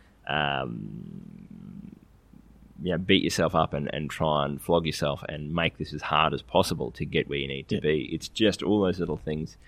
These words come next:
Speaker 1: getting them right, picking up the free money is, is the great way to put it, to, to
Speaker 2: It,
Speaker 1: get you in
Speaker 2: it's,
Speaker 1: the best
Speaker 2: it's,
Speaker 1: position.
Speaker 2: you, when you look at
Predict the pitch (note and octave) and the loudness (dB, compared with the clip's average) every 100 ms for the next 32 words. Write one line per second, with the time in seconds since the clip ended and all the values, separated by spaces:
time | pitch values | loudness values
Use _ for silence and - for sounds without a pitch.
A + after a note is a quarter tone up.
0 | - - - G#2 F#2+ F2 D2+ - D#2 - | -20 -20 -8 4 4 4 2 -2 -4 -6
1 | - - - - _ - A2+ F2+ - E2 | -16 -20 -20 -20 _ 2 4 4 2 -2
2 | - E2 D2 D#2 B1+ C#2 C#2 - D2+ E2 | 0 2 4 4 2 -2 -6 -6 -8 -6
3 | D#2 D2 A#1 C2 - E2+ - - C#2 - | -2 -2 -2 -6 -6 -6 -6 -6 -6 4
4 | D#3 - D3 D2 C#2+ - C3+ - D#2 - | 4 6 4 4 -2 4 4 4 -2 -2
5 | - - C3+ B2+ B2+ C#3 C3 A2+ C#3 - | -8 2 6 6 6 6 8 8 6 6
6 | B2+ | 4